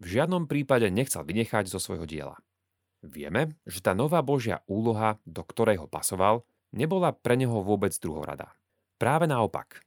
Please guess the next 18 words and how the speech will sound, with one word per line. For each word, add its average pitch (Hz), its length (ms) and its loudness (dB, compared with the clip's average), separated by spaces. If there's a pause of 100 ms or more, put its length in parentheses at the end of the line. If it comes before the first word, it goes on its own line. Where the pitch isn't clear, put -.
(120)
ak 98 160 -4
mu 98 80 -2
môžeme 143 400 4
v - 80 -8
tomto 131 240 0
veriť, 101 400 -4 (220)
tak - 160 -6
sa 92 100 -2
neskôr 135 460 2
od 113 160 2
neho 92 100 -2
dozvedáme, 82 640 -2 (240)
že 95 160 -10
to 175 80 2
bol 127 160 2
jeho 82 240 -4
hlavný 120 380 0
cieľ. - 400 -6